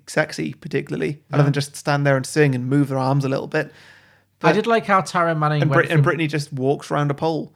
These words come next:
Speaker 2: Yeah.
Speaker 1: Um, even by Britney standards, that's disappointing.
Speaker 2: It was pretty low energy, yeah.
Speaker 1: Yeah.
Speaker 2: But I loved how Tara Manning went from being completely incapacitated with fr-, stage fright,
Speaker 1: Mm.
Speaker 2: whereas as soon as she gets to being a backing singer, she's like, "Yeah!"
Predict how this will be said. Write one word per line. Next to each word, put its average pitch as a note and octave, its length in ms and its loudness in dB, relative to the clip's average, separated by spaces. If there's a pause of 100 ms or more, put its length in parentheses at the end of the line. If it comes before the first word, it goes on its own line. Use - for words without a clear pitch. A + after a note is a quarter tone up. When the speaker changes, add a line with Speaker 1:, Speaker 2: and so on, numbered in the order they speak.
(100)
Speaker 2:
Yeah. D#3 260 -4 (120)
Speaker 1:
Um, C3+ 340 0
even F#3 200 -4
by F#3 160 4
Britney D#3+ 280 -2
standards, C3+ 460 -2
that's E3 260 -6
disappointing. C#3+ 480 -8
Speaker 2:
It E3 40 -2
was E3+ 120 0
pretty F#3 300 -4
low D#3 180 2
energy, A#2+ 340 -2
yeah. A#2 180 -10 (160)
Speaker 1:
Yeah. - 180 -8
Speaker 2:
But - 240 -8 (460)
I E3+ 60 -2
loved F3+ 180 -4
how G#3 80 0
Tara F#3 260 -2
Manning D#3+ 300 -2
went D3+ 200 0
from D3 200 -2
being C3+ 340 -4 (380)
completely D3 720 -2
incapacitated C#3+ 880 -2
with B2 120 -10
fr-, - 220 -14
stage C3 360 -8
fright, A2+ 220 -4 (100)
Speaker 1:
Mm. C#3+ 60 -6
Speaker 2:
whereas C#3 220 0
as C#3 140 -6
soon D3+ 140 -4
as D3 60 2
she C#3 40 -6
gets D3 160 -6
to D3+ 60 -8
being C3 200 -6
a A#2+ 40 -6
backing C3+ 320 -6
singer, B2 240 -8
she's C#3 160 -8
like, D#3 180 -4
"Yeah!" - 520 -4